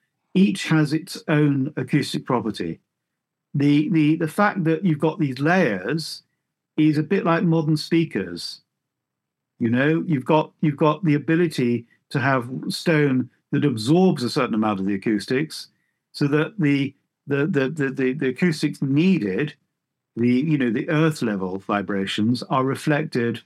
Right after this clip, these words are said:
back infinitely within the, the, the chambers themselves. So this whole idea of sound is like sort of,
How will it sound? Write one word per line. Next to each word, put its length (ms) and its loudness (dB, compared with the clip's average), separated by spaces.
back 440 -4
infinitely 800 0
within 440 2
the, 400 0
the, 120 -4
the 180 -2
chambers 600 0
themselves. 840 -2
So 440 2
this 240 0
whole 260 2
idea 380 2
of 120 -2
sound 540 0
is 320 -4
like 320 -2
sort 200 -2
of, 200 -2